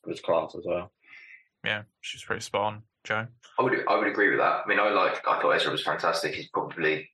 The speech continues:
Speaker 3: the, uh, standout performance of the whole show, aside from,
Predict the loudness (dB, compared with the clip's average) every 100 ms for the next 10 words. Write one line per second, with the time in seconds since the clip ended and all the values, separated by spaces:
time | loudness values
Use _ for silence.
0 | 0 2 2 0 -8 _ _ _ -14 -14
1 | -6 -2 0 -2 -6 -6 -2 0 2 2
2 | 0 -2 -4 -2 -2 -4 -4 0 2 2
3 | 0 2 4 4 2 2 2 2 0 -2
4 | -2 -6